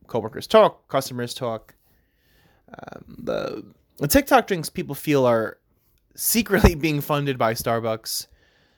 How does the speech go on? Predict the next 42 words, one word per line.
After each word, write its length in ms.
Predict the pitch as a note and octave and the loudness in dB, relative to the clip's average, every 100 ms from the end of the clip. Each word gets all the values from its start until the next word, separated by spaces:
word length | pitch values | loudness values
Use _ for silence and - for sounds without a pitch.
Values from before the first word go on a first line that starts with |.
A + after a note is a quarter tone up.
| _ _ | _ _
Um, 640 | - - G1+ - - - - _ - - | -14 -12 -12 -14 -16 -18 -20 _ -20 -6
'cause, 200 | C#3+ C3 | 0 4
like, 320 | A#2+ A#2 - _ _ _ _ _ - | 2 0 -10 _ _ _ _ _ -4
why 280 | A#2+ C#3 | 4 6
would 200 | E3 E3+ | 6 2
someone 260 | - D#3+ D3 | 0 0 -2
come 160 | C#3 C3 | -4 -6
up 80 | |
with 120 | - B2+ | -6 -6
this 140 | B2+ | -6
drink 380 | - A#2 B2+ - | -4 -6 -8 -12
and 180 | A2+ A#2 | -10 -6
then, 180 | A2+ A2 | -6 -6
like, 280 | G#2 G2 - - | -10 -16 -20 -10
post 320 | B2+ A#2+ - | -8 -6 -4
it, 180 | A#2 - _ _ _ _ _ _ _ - | -6 -6 _ _ _ _ _ _ _ -6
right, 200 | A#2+ A#2+ | -2 -2
if 100 | A#2 | -2
they 80 | A#2+ | -2
were 60 | |
not 160 | A2+ A2 | -2 -4
being, 180 | G#2+ G2 | -8 -10
like, 180 | - - _ | -14 -18 _
maybe 200 | - - | -14 -8
someone's 240 | - G2 | -8 -8
getting 160 | - - | -10 -12
paid 260 | - C3 B2 | -4 -2 0
by, 100 | G#2+ | -2
like, 100 | - | -4
a 20 | |
third 220 | A2 - | -10 -2
party 300 | - F3+ D3+ | 4 6 4
who's 180 | B2 A#2 | 0 -4
being 180 | G#2 G#2+ | -10 -12
funded 260 | - A#2+ | -10 -6
by 100 | A2 | -6
Starbucks? 760 | A2 A2+ A2+ A2+ G#2 - - - _ _ _ _ _ _ _ _ _ _ | -4 -4 -2 -2 -4 -8 -10 -12 _ _ _ _ _ _ _ _ _ _
I 120 | G3 G#3+ | 0 4
mean, 600 | A3 G#3+ G#3 G3+ G3 - _ _ - F#3+ | 4 4 2 0 -4 -8 _ _ -16 -14
<sighs> 380 | - - - | -14 -16 -16
eh, 220 | E3 G3+ F#3 - - - | -6 -4 -4 -10 -20 -10
I, 180 | B2 | -8